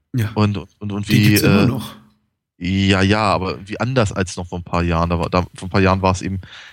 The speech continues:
Speaker 2: irgendwie so ein, so ein kleiner Geheimtipp. Ich meine, seit, seit den, seit den latschenden Toten, äh, kann man also von Geheimtipp so nicht mehr reden, glaub ich.
Speaker 1: Mhm.
Speaker 2: Ähm, und, äh, ja, da, da war ich eben der Meinung, ich müsste eigentlich mal das, das gesehen haben, hab mir den angeguckt.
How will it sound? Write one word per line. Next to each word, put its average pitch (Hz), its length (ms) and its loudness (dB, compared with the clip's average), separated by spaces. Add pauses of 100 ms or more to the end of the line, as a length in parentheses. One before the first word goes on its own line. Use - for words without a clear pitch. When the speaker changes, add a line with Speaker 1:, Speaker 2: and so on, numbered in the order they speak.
(140)
Speaker 2:
irgendwie 101 260 -2
so 95 200 -6
ein, 95 200 -2 (240)
so - 160 -4
ein 95 40 2
kleiner 117 320 0
Geheimtipp. 104 680 -2
Ich 78 80 -10
meine, 90 180 -4
seit, 92 180 -2
seit 92 140 -2
den, 95 140 -2
seit 92 140 0
den 95 380 -4 (300)
latschenden 95 460 -2
Toten, 107 400 -4 (680)
äh, 78 100 -10 (260)
kann - 160 -4
man 107 80 4
also 101 120 2
von 104 160 -4
Geheimtipp 104 460 0
so 120 120 -6
nicht 120 120 -2
mehr 117 160 0
reden, 98 240 2
glaub 78 220 -2
ich. 73 120 -4
Speaker 1:
Mhm. - 80 -10 (480)
Speaker 2:
Ähm, 104 680 2 (400)
und, 107 380 -2
äh, 104 240 4
ja, 110 240 2
da, 95 180 0
da 101 200 -2
war 101 180 0
ich 101 60 -2
eben 104 100 -4
der 98 100 0
Meinung, 95 260 2
ich 92 120 -6
müsste - 320 -10
eigentlich 90 240 -10
mal 92 140 -2
das, 90 180 -4
das - 180 -10
gesehen 95 380 -2
haben, 87 240 0
hab 87 140 -4
mir 90 80 -4
den 90 120 -2
angeguckt. 95 400 -6